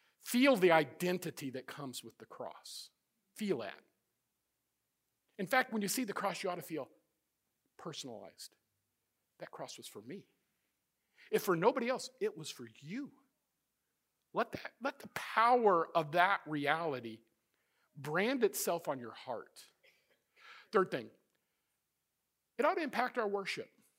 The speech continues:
It ought to make our, make our worship be more genuine and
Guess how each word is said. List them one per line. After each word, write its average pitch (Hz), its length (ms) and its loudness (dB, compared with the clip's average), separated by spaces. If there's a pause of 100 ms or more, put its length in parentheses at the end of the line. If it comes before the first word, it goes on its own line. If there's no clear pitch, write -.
(760)
It 190 160 2
ought 185 160 6
to 294 120 4
make 180 340 0
our, 165 160 2 (160)
make 160 180 -4
our 151 80 -2
worship 131 400 -10
be 139 80 -8
more 131 240 -8
genuine 185 640 -6 (160)
and 131 160 -12